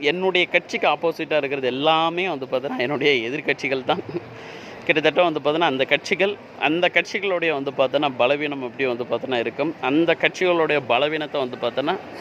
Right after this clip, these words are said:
நான் எப்படி என்னுடைய கட்சிக்கு ஒரு பலமா வந்து பார்த்தோன்னா மாத்த முடியும், அங்க இருக்கக்கூடிய வந்து பார்த்தோன்னா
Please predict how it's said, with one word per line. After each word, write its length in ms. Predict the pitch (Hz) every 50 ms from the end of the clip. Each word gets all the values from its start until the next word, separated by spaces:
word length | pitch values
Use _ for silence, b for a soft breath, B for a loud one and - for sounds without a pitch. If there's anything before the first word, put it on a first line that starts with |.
| B B B B B -
நான் 340 | 110 110 123 135 160 170 170
எப்படி 340 | 156 151 - 180 175 170 151
என்னுடைய 420 | 135 151 180 185 190 180 180 170
கட்சிக்கு 360 | - 151 143 - - 156 190
ஒரு 160 | 180 160 139 120 120
பலமா 300 | 123 139 143 160 160 151
வந்து 180 | 135 120 120 110
பார்த்தோன்னா 300 | - 120 113 131 139 131 117
மாத்த 300 | 110 113 127 131 - 135
முடியும், 260 | 120 123 139 147 143
அங்க 220 | 123 120 127 139
இருக்கக்கூடிய 540 | 135 139 131 143 139 131 117 127 131 131 131 127
வந்து 160 | 120 117 120
பார்த்தோன்னா 400 | 113 120 120 - - 135 156